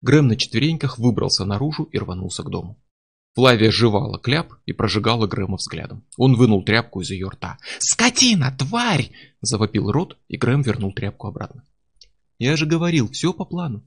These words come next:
Ты почему не встала-то? Узлы же не настоящие, фокусные. На вид все нормально, а дерни, и веревки падают. Вот так».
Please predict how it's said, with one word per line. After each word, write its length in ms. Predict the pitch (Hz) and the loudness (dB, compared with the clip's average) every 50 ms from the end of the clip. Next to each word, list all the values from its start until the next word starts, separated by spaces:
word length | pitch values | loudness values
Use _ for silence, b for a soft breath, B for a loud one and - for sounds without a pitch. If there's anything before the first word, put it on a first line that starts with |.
| _ | _
Ты 100 | - 135 | -18 -10
почему 220 | - - 208 226 247 | -6 -2 2 2 4
не 100 | 220 202 | 4 4
встала-то? 560 | - - - 220 202 139 107 - - 120 - _ - | 2 0 -2 -2 -2 -2 -6 -6 -10 -16 -16 _ -6
Узлы 280 | 165 156 190 214 240 | -4 -2 0 0 4
же 120 | 190 160 135 | 4 4 4
не 80 | 127 | 4
настоящие, 760 | 127 135 131 - 180 180 175 160 139 - - - - - _ _ _ _ | 2 2 0 -2 -2 0 0 0 -2 -2 -4 -8 -10 -14 _ _ _ _
фокусные. 600 | - 208 208 - 127 - - - - - - _ _ _ _ _ - | 2 2 2 2 -2 -8 -8 -10 -12 -14 -14 _ _ _ _ _ -4
На 100 | - 127 | 0 4
вид 180 | 165 185 202 202 | 4 4 4 4
все 140 | - 175 170 | 0 -2 0
нормально, 460 | 175 165 180 202 196 180 156 135 127 | 0 2 2 2 2 2 2 2 0
а 40 | 120 | 2
дерни, 480 | 131 175 180 175 139 107 85 - _ _ _ _ _ - | 4 4 4 4 2 -2 -6 -10 _ _ _ _ _ -6
и 80 | - | -2
веревки 340 | 104 127 147 170 165 - - | 0 2 2 2 0 -2 -10
падают. 440 | - - 113 113 101 98 90 - _ _ _ _ _ _ _ _ _ _ _ _ _ - | -4 -2 -2 0 0 -2 -4 -4 _ _ _ _ _ _ _ _ _ _ _ _ _ -6
Вот 160 | 139 139 - | -6 -6 -2
так». 260 | - 139 - - - | -2 -4 -4 -4 -10